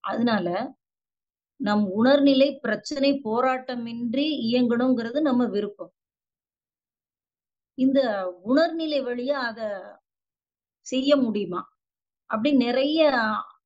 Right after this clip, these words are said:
உளவியல் ஆய்வாளர்கள்லாம் உணர்நிலையை வெற்றி கொள்ளும் வகையில நிறைய ஆராய்ச்சி செஞ்சிருக்காங்க. ஆராய்ச்சி செஞ்சு தோல்வி கண்டு தற்கொலை கூட செய்து கொண்டதாக கேள்விப்பட்டிருக்கோம். அதாவது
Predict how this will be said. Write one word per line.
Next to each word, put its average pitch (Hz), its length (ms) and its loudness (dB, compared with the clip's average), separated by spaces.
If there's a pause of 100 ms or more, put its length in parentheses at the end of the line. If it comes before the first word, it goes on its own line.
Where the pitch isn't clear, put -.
(520)
உளவியல் 277 480 0
ஆய்வாளர்கள்லாம் 214 1000 -4 (680)
உணர்நிலையை 277 680 2
வெற்றி 208 340 -2
கொள்ளும் 240 420 0 (520)
வகையில 240 420 2
நிறைய 247 340 -4 (100)
ஆராய்ச்சி 240 420 -4
செஞ்சிருக்காங்க. 170 580 -12 (720)
ஆராய்ச்சி 254 600 4
செஞ்சு 175 440 0 (640)
தோல்வி 285 520 6
கண்டு 185 400 -6 (680)
தற்கொலை 302 560 4
கூட 240 220 0 (500)
செய்து 254 320 6
கொண்டதாக 226 520 4
கேள்விப்பட்டிருக்கோம். 226 680 0
அதாவது 262 260 2